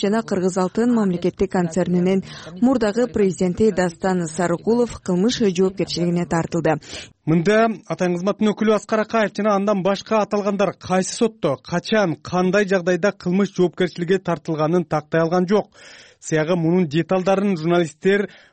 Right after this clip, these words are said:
Speaker 2: Атайын кызматтын төрагасы Камчыбек Ташиевдин өзүнөн сурап алууга аргасыз болчудай. Ташиев мурдагы билдирүүлөрүндө айыптуулар кылмышын мойнуна алып жатканын, бирок иштин мөөнөтү өтүп кеткени үчүн алар камакка алынбай турганын айткан эле.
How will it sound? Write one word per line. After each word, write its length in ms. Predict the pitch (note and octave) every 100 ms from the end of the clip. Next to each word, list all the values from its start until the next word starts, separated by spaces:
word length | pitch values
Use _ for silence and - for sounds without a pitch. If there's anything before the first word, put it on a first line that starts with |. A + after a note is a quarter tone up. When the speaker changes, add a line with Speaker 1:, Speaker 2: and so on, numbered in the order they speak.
| -
Speaker 2:
Атайын 320 | B2+ D#3 D#3
кызматтын 380 | D#3+ F3 F3 F3+
төрагасы 400 | F#3 F#3 F#3+ -
Камчыбек 460 | - G3 F3+ G3+ F#3+
Ташиевдин 680 | F#3+ F3+ G3+ G3 - G#3 G3+ - E3
өзүнөн 640 | F3 F#3+ E3 F3+ G3 F#3 -
сурап 300 | - F3+ E3+
алууга 380 | E3 D#3 D3+ E3+
аргасыз 460 | - D3+ D3 C#3+ E3+
болчудай. 480 | F3+ F3+ F#3+ F#3 B2+ - - - _
Ташиев 480 | C#3 B2+ E3+ G3 G3
мурдагы 380 | D#3 D3+ D#3 E3
билдирүүлөрүндө 720 | E3+ F3 F#3+ F#3+ F#3+ F#3+ G#3 G#3 - - _ -
айыптуулар 720 | C#3+ G3+ - G#3 G#3 D3+ - _
кылмышын 480 | - D#3 E3 -
мойнуна 460 | F#3+ F3 F3 F#3+ G3
алып 180 | G3 -
жатканын, 600 | G#3 G3+ G#3+ G#3 F3 C3
бирок 300 | B2 C#3 C#3
иштин 320 | D#3 - G3 E3
мөөнөтү 540 | E3+ F3+ F3+ G3 G#3+ - D#3+ E3
өтүп 240 | - F#3
кеткени 380 | G#3+ G#3+ G#3+ G#3+
үчүн 260 | A3 A3 A3 - - _
алар 320 | - D#3+ F#3+ -
камакка 400 | F#3 F#3+ G3 F#3
алынбай 400 | F3 F#3+ F#3 G3
турганын 480 | F#3+ F3 E3 D#3+ D3+ C#3
айткан 260 | - C3
эле. 160 | A#2+ A2